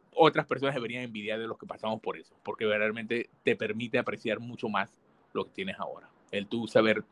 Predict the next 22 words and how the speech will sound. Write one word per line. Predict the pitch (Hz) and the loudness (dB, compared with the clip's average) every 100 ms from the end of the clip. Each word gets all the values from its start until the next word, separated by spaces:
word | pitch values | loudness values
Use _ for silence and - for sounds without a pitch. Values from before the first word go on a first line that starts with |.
| _ | _
todos | 165 156 147 | 8 10 8
los | 139 | 4
procesos | - 104 117 123 - | 0 -6 -6 -6 -6
que | 107 | -6
se | 95 | -2
pasan | 107 113 | -2 0
para, | 107 98 - - - | 0 0 -4 -20 2
ahora | 127 135 | 6 6
tú | |
no | 147 | 4
vas | 147 | 2
a | |
hacer | 147 147 - | 0 -2 -4
clic | - 214 214 | 0 0 0
con | 165 | -4
un | 156 | 2
teléfono | 151 170 170 156 | 4 4 4 -2
y | 120 110 107 - | -2 -6 -8 -6
corriges | 120 117 147 143 | -4 -2 2 2
una | 131 131 117 | 2 0 -2
foto, | - 165 135 | 2 2 2
pero | 123 98 | -10 -16